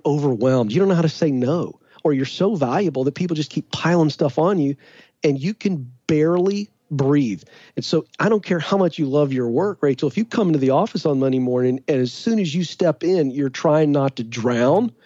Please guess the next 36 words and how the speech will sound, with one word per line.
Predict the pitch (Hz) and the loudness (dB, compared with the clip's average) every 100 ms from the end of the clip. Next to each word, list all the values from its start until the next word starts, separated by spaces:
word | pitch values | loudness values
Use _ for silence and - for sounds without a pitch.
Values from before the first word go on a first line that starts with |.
| _ _ _ _ | _ _ _ _
that's | 139 170 - | -2 0 0
gonna | - 160 | -2 -2
cause | - - 143 117 | -2 0 0 0
buildup | 113 147 180 165 120 131 | -4 -2 0 0 0 0
on | 127 | 0
the | 123 | -2
heart. | - 92 - _ - - - | -4 -4 -6 _ -20 -20 -10
The | - 143 | -4 -4
fourth | - 208 254 226 - _ | -2 0 0 -2 -8 _
cause | - 151 135 | 0 2 0
of | 117 110 | -4 -4
buildup, | 143 127 123 135 _ - - _ - | -2 0 0 -2 _ -20 -20 _ -2
uh, | 139 135 - | 0 0 0
is, | 147 123 - - | -2 -2 -8 -6
is, | 123 110 - - | -4 -6 -12 -4
is | 131 113 | -4 -2
being | 165 156 127 - | 0 2 0 -2
underappreciated. | 147 151 151 147 - - 143 139 - 120 110 104 - | 0 2 2 0 -2 -4 -4 -2 0 0 2 -2 -2
So, | - 135 - - - - | 0 0 -2 -20 -16 -2
uh, | 139 127 123 | 2 2 0
we | 143 160 202 | -2 0 2
know | 180 165 | 2 2
from | 156 - 135 - | 0 0 -2 0
H | 156 143 | -2 0
R | 143 139 | 0 -2
studies | 135 - 127 120 117 - _ _ _ - | -2 -4 -2 -2 -6 -10 _ _ _ -4
that | 139 135 151 | -2 -2 -2
the | 135 | 0
number | 135 139 143 175 185 | 2 2 2 2 0
one | 170 139 151 147 | 0 0 2 0
thing | - 143 131 | 0 0 0
that | 120 117 | -2 -4
employees | 117 117 - 143 135 123 | -6 -6 0 2 2 -2
want | 113 123 123 127 | -2 0 0 0
is | 139 110 | -4 -4
recognition | 113 123 127 - 113 120 117 - 120 | 0 0 0 -2 -2 -2 -2 -2 -2